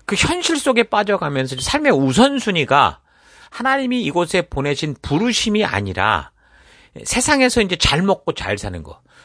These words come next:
저 사람보다, 다른 민족보다, 옆집보다 잘 먹고 잘 사는 것으로 바뀌기 시작하면서 결국 그들의 삶의 결과는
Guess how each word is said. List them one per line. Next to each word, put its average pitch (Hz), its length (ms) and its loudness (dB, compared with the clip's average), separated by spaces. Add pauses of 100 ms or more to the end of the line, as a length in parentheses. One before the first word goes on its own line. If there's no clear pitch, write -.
저 - 140 -2
사람보다, 139 760 0
다른 151 280 0
민족보다, 127 720 -4
옆집보다 117 920 -4
잘 135 220 0
먹고 165 300 -2
잘 113 300 0
사는 208 300 2
것으로 185 480 0 (420)
바뀌기 180 500 -4
시작하면서 247 1120 0 (380)
결국 180 380 0
그들의 143 320 -2
삶의 151 320 0
결과는 120 560 2